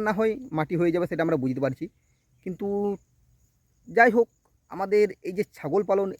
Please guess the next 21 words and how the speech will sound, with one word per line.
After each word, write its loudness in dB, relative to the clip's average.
এটাকে -2
তো 0
ঠিকভাবে 2
রাখতে -2
হবে, -6
কারণ 0
এটাই 6
তো 2
আমাদের 4
ইনকামের -2
প্রধান -2
সোর্স। 0
অনেকে 4
অবশ্য -4
শখেও 0
পালন 6
করে, 0
কিন্তু -4
শখে -4
পালন 4
করলেও 2